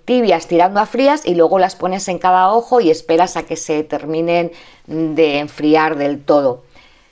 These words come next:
Y puedes usar té negro, té verde, té de hierbas, el que tú quieras, siempre que tenga teína. Y bueno, estos son algunos de los mejores tratamientos naturales para las bolsas y para las ojeras.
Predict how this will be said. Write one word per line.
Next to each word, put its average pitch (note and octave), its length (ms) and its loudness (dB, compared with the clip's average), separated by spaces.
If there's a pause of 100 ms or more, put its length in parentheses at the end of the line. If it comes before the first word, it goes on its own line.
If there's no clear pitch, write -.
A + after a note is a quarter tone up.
(140)
Y A3 140 -4
puedes A#3 340 2
usar A3 720 0
té F#3 140 2
negro, A3+ 580 0
té F#3+ 120 2
verde, F#3+ 580 0
té F3+ 120 0
de F3 200 6
hierbas, F3 500 2
el D#3+ 100 -6
que E3+ 80 -4
tú E3+ 200 -6
quieras, D#3 360 0
siempre G#3 400 -2
que F#3 100 -2
tenga F3 300 0
teína. D3+ 440 -4 (540)
Y G#3+ 120 -6
bueno, B3+ 340 0
estos C4 260 -2
son C4+ 240 2
algunos A#3+ 520 2
de G#3 80 -2
los F#3+ 160 0
mejores F#3+ 360 -4
tratamientos F3+ 560 -2
naturales F3+ 680 0
para D#3 880 0
las D#3 180 0
bolsas A3+ 460 -2
y F3+ 40 -2
para D#3+ 200 0
las D3+ 180 -2
ojeras. C#3+ 480 -4